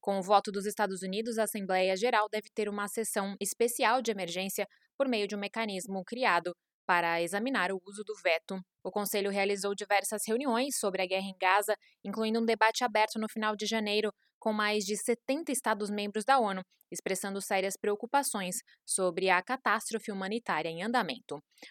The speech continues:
Muitos pediram que o Conselho de Segurança trabalhasse mais para acabar com a guerra que começou em outubro, quando Israel invadiu o enclave em resposta aos ataques do Hamas, que deixaram mil e duzentos mortos e duzentos e quarenta reféns.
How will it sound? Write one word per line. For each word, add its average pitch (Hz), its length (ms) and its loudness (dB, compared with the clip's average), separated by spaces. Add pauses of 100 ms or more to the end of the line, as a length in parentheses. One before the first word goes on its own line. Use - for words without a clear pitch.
Muitos 190 340 -4
pediram 208 440 0
que 208 80 -8
o - 20 -8
Conselho 214 380 -2
de 196 60 -4
Segurança 220 640 0
trabalhasse 269 680 2
mais 214 320 0 (320)
para 202 160 4
acabar 202 340 2
com 220 140 -2
a 220 60 0
guerra 196 320 0
que 208 80 -12
começou 214 380 -4
em 220 100 0
outubro, 233 500 0 (260)
quando 196 180 -4
Israel 190 460 4 (240)
invadiu 196 440 0
o 202 40 -4
enclave 202 460 2
em 208 80 -6
resposta 220 500 0
aos 202 120 0
ataques 214 440 -2
do 208 80 -2
Hamas, 214 420 0 (300)
que 202 100 -8
deixaram 190 360 2
mil 214 160 0
e - 20 -6
duzentos 208 460 -4
mortos 185 460 0
e 185 40 -14
duzentos 202 460 -6
e 208 60 -6
quarenta 185 400 -2
reféns. 180 480 -4